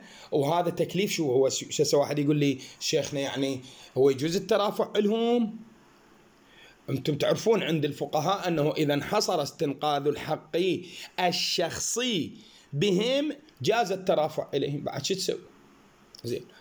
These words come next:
فلو افترضنا المسألة من هالقبيل، حق شخصي، مثلًا أنا اشتريت دار من عنده،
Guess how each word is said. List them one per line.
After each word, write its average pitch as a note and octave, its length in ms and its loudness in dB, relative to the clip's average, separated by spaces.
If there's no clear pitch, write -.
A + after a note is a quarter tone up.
فلو C#4+ 280 4
افترضنا C#4 460 0
المسألة B3 400 0
من B3 140 0
هالقبيل، F#3+ 520 -2
حق A3+ 320 -2
شخصي، G#3 680 -2
مثلًا E3 460 0
أنا G3+ 240 2
اشتريت F#3 480 2
دار E3+ 340 2
من D#3+ 160 -2
عنده، F#3 600 2